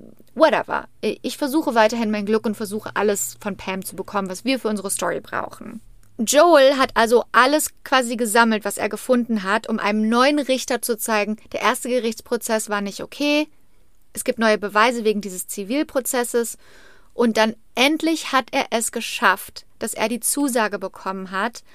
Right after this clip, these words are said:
dass ein zweiter Gerichtsfall für Russ stattfinden wird. Also quasi haben die gesagt, der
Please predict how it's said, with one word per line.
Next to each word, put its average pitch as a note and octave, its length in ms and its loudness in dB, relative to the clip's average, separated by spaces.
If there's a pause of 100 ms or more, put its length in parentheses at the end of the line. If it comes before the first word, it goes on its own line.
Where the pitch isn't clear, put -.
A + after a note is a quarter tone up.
(100)
dass G#3+ 160 -6
ein G#3+ 160 -4
zweiter C4+ 800 2 (320)
Gerichtsfall G#3+ 1080 -4 (600)
für A#3+ 340 0
Russ A#3+ 760 2 (540)
stattfinden G#3 680 -2
wird. - 300 -8
Also G3 220 -6
quasi A#3 440 0
haben A3+ 200 -2
die F3+ 100 -10
gesagt, A3 380 -2
der G#3 100 -4